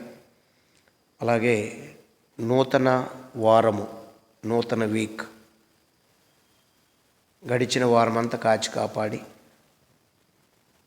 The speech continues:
ఆదివారాన్ని పునరుద్ధాన ది-, పునరుద్ధాన ది-,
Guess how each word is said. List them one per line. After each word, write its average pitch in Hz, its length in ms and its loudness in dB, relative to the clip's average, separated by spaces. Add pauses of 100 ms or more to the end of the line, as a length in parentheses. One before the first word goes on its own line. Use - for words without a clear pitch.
(540)
ఆదివారాన్ని 117 840 2 (460)
పునరుద్ధాన 123 480 -2
ది-, 113 160 -2
పునరుద్ధాన 120 640 -2
ది-, 117 180 -6